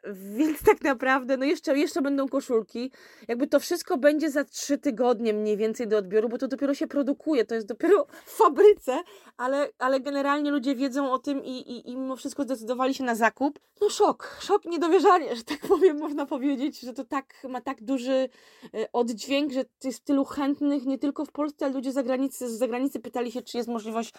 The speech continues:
wysyłki za granicę, więc no widać, że to ma sens, no ludzie chcą pomagać, przy okazji zrobić coś, coś dobrego dla, dla zwierzaków. Super, no bo, no bo, no je-, jedyne, co możemy powiedzieć, to po prostu jesteśmy niesamowicie zszokowani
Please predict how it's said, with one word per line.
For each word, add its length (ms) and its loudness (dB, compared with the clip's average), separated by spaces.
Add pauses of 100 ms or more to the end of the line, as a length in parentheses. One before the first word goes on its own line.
(340)
wysyłki 440 2
za 140 4
granicę, 480 2
więc 360 -4 (760)
no 120 6
widać, 300 4
że 80 0
to 120 6
ma 120 8
sens, 300 4
no 140 2
ludzie 180 4
chcą 260 0
pomagać, 500 2
przy 160 -8
okazji 420 -2
zrobić 340 -4
coś, 280 -4
coś 180 -2
dobrego 380 2
dla, 300 4
dla 160 -2
zwierzaków. 680 -2 (240)
Super, 480 4
no 140 -6
bo, 260 -4
no 140 -8
bo, 200 -4
no 140 -4
je-, 260 -2
jedyne, 300 0
co 100 -4
możemy 240 -2
powiedzieć, 280 0
to 80 -4
po 80 -8
prostu 280 -2
jesteśmy 320 -2
niesamowicie 580 -2
zszokowani 760 -2